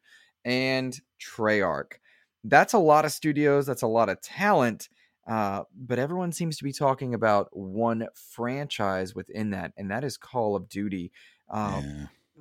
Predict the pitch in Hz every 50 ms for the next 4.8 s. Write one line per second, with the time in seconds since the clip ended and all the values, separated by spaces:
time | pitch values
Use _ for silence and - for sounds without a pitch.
0 | 139 - - 170 185 180 233 196 170 160 147 143 - 139 123 117 - - - 175
1 | 185 180 151 127 117 110 104 101 101 - - _ _ 98 104 120 139 185 185 156
2 | 131 147 143 139 139 135 123 - - 101 - - - 147 151 151 143 127 117 110
3 | 110 110 110 107 - - 98 95 92 - - 117 127 - - - 123 110 - -
4 | - - 101 110 135 151 143 - - 101 92 90 87 87 82